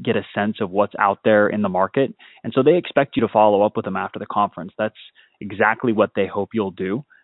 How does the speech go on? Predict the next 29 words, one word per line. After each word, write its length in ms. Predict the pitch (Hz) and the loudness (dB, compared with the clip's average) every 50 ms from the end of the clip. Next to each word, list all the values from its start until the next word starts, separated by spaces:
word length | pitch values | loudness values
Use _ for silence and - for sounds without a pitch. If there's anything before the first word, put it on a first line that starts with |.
| _ _ - | _ _ 0
Um, 480 | 110 101 98 95 95 92 92 95 95 - _ - | 2 2 4 4 2 0 0 -4 -6 -6 _ 0
and 200 | 120 107 104 - | 0 0 0 2
so 200 | - 117 110 104 | 4 4 4 4
it's, 120 | 104 101 - - | 4 2 -2 -4
it's 160 | - - - - | -8 -6 -4 -6
the 80 | - - | -4 0
follow-up 380 | - 95 98 95 95 95 85 - | 2 2 4 4 4 4 2 2
after 260 | 92 92 92 - - | 2 0 0 -2 -6
the 80 | - 92 | -10 -10
conference 400 | - - 80 95 - - 113 - _ | -6 -4 -4 -4 -6 -8 -14 -12 _
that 60 | - 92 | -8 -6
really 260 | 92 104 104 101 98 | -4 -2 -2 -2 -4
brings 320 | 90 101 95 92 92 98 - | -4 -4 -6 -6 -6 -6 -6
in 360 | 101 90 87 85 82 95 107 - - | -6 -6 -6 -6 -6 -8 -8 -6 -4
the 80 | 110 98 - | -4 -4 0
sales. 340 | - - 76 64 55 57 - - | 2 2 2 2 2 -2 -4 -2
So, 240 | - - 110 101 - - - - - - - - | 2 4 4 4 4 0 -8 -20 -20 -10 -2 2
yeah, 200 | 127 131 135 123 | 4 4 6 6
I 220 | 107 92 85 101 | 4 4 2 2
mean, 300 | 110 110 110 107 104 101 | 2 2 2 2 0 0
I, 420 | - - - - - - - - | -2 -4 -8 -8 -8 -10 -6 -4
I, 220 | - 113 - - 117 | -2 -2 -2 -2 -4
again, 320 | 113 113 120 113 107 101 | -4 -2 -2 -2 0 0
I 140 | 95 98 107 | -2 -2 -2
think 200 | - - 120 110 | -2 -4 -2 0
almost 240 | 123 117 113 104 - | 0 0 0 0 0
every 180 | 113 101 110 104 | 0 0 0 -2
single 200 | - 107 104 98 - | -4 -4 -4 -4 -2
conference 320 | - 101 98 95 104 - | -2 -2 -2 -4 -8 -10